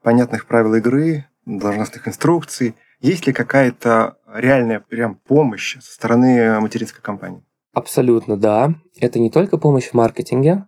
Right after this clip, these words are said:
Speaker 2: это еще и большое количество инструментов. В нашем случае это I T-платформа,
Speaker 1: М.
Speaker 2: которая позволяет нам управлять бизнесом.
Speaker 1: C R M-система?
Speaker 2: Да.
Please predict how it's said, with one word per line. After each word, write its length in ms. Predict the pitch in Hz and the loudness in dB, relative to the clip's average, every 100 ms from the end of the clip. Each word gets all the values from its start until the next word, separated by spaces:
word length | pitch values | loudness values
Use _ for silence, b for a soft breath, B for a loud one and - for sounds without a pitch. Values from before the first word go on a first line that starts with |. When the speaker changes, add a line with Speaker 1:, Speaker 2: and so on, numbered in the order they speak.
| - | -4
Speaker 2:
это 220 | 127 - | -4 -2
еще 320 | 104 - 143 - | -2 0 -2 0
и 320 | 110 117 120 _ | 0 2 0 _
большое 300 | - 107 151 | -4 0 0
количество 300 | 110 120 - | 0 0 -2
инструментов. 500 | 110 - 104 92 - | -2 0 0 0 -4
В 60 | - | -4
нашем 260 | 110 - | -2 -4
случае 360 | 110 139 156 107 | -2 -2 0 -2
это 160 | - 101 | -2 -2
I 80 | |
T-платформа, 720 | 98 - 101 - - 151 214 - - | -2 -4 -4 -4 -2 0 0 -4 -8
Speaker 1:
М. 300 | - 110 - | -4 -4 -6
Speaker 2:
которая 280 | 110 151 - | 0 0 0
позволяет 520 | 113 107 110 131 131 | -2 0 2 0 0
нам 160 | 117 | 0
управлять 340 | 104 - 101 98 | 0 -2 -2 -2
бизнесом. 500 | 95 92 95 107 - _ - | -4 -4 -6 -10 -14 _ -8
Speaker 1:
C 160 | - | -2
R 60 | 131 | 0
M-система? 680 | 123 120 - 139 151 147 139 - | 0 -4 -6 -2 -2 -4 -8 -4
Speaker 2:
Да. 260 | 117 104 | -2 -2